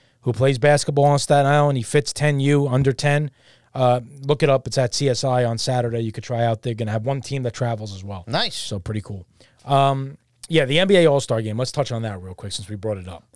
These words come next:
Speaker 2: Oof.
Speaker 1: I mean, I watched it for a minute.
Speaker 2: I
Speaker 1: And
Speaker 2: forgot it was on. I was flicking, and I came
Speaker 1: Yeah.
Speaker 2: across it.
Speaker 1: I'm just like, w-,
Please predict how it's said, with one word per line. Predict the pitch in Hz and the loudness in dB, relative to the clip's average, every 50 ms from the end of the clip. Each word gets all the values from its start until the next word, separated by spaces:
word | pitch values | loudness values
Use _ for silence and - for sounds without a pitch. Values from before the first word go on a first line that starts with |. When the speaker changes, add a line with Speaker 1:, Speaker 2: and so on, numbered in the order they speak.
| - 113 | -12 -8
Speaker 2:
Oof. | 123 120 - - - - - - _ _ - - - - - - - _ _ _ | -6 -6 -6 -6 -8 -12 -14 -18 _ _ -14 -14 -14 -14 -14 -18 -20 _ _ _
Speaker 1:
I | - 147 156 | -4 0 0
mean, | 165 165 160 156 156 147 135 - _ _ _ _ _ _ _ _ _ _ _ _ _ _ - | 2 4 2 2 2 0 -4 -10 _ _ _ _ _ _ _ _ _ _ _ _ _ _ 0
I | 160 185 | 2 4
watched | 196 214 220 226 220 - - | 6 6 4 4 2 0 -4
it | 202 156 | -6 -6
for | - - 151 135 | -2 0 2 2
a | 123 | 2
minute. | 127 131 131 135 127 101 - - - - - _ _ _ _ _ _ _ _ _ _ _ | 2 0 0 0 -2 -2 -6 -12 -20 -20 -20 _ _ _ _ _ _ _ _ _ _ _
Speaker 2:
I | - 160 165 | -2 2 2
Speaker 1:
And | 170 170 | 2 2
Speaker 2:
forgot | 160 160 233 202 165 | 0 -2 -2 -2 -2
it | 156 139 | -2 -2
was | 127 123 107 131 | -2 -2 0 0
on. | 135 123 107 | -2 -2 -2
I | 107 | -2
was | 113 - - | -4 -4 -6
flicking, | - - 190 175 - 107 90 85 | -6 -6 -6 -6 -6 -8 -10 -8
and | 87 | -8
I | 104 107 | -10 -8
came | - - 131 117 | -6 -4 -4 -2
Speaker 1:
Yeah. | 127 123 123 | -2 0 0
Speaker 2:
across | 120 131 123 - - | 0 0 0 -2 -6
it. | 82 73 - _ _ _ _ _ _ _ _ _ - | -10 -10 -12 _ _ _ _ _ _ _ _ _ -4
Speaker 1:
I'm | 180 202 226 | -2 0 0
just | 220 208 202 147 - - | 0 0 -2 -2 -2 0
like, | 165 143 127 123 113 - - - - _ _ _ _ | 0 0 0 0 -2 -4 -10 -20 -20 _ _ _ _
w-, | 160 185 202 | -12 -12 -12